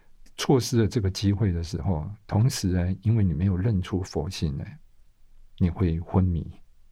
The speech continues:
在这个时候呢，你又会醒过来。我现在呢的口吻呢，可能就是一个现在在处于中阴身的情况，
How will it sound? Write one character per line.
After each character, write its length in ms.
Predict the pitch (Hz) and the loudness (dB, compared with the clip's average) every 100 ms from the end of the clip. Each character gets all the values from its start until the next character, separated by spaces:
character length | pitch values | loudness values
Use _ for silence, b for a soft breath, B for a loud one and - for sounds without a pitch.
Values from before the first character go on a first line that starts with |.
| - - - | -20 -20 -8
在 120 | - 113 | -2 0
这 120 | 113 | 0
个 60 | |
时 140 | 95 78 | -2 -4
候 240 | 82 78 | -4 -4
呢， 180 | 80 78 - _ - | -4 -8 -14 _ -8
你 140 | 78 | -4
又 120 | 92 | -2
会 240 | 87 85 78 | -2 -2 -4
醒 240 | - 82 | -6 -8
过 220 | - - | -8 -10
来。 180 | - - - - - _ - - - - _ _ - - - - b b b b | -12 -20 -20 -20 -20 _ -20 -20 -20 -20 _ _ -20 -20 -20 -20 b b b b
我 60 | |
现 240 | 98 143 117 | -2 2 0
在 220 | 120 107 | 2 2
呢 300 | 92 85 90 - - | 2 0 -2 -6 -4
的 100 | 101 | -2
口 200 | - 98 | 0 2
吻 240 | 95 80 | 2 0
呢， 140 | 80 - | -2 -6
可 120 | - | -4
能 120 | 82 85 | -2 0
就 140 | 92 | -2
是 420 | 87 85 78 80 - - _ _ - | -2 -2 -2 -2 -8 -16 _ _ -8
一 100 | 95 | -2
个 260 | 95 82 | 0 0
现 240 | - 110 98 | 0 2 2
在 160 | 95 | 0
在 280 | 87 90 87 | 0 0 -2
处 360 | 87 - 87 80 | -4 -4 -2 -2
于 320 | 78 78 98 - _ _ - _ _ _ - | -2 -2 -4 -6 _ _ -20 _ _ _ 0
中 240 | 104 98 | 4 6
阴 180 | 98 98 | 4 4
身 400 | - 92 92 95 - _ - _ _ _ - - | 2 2 2 -2 -8 _ -20 _ _ _ -20 -2
的 140 | 90 | -2
情 260 | - 78 82 | -2 -6 -6
况， 320 | - 90 | -4 -4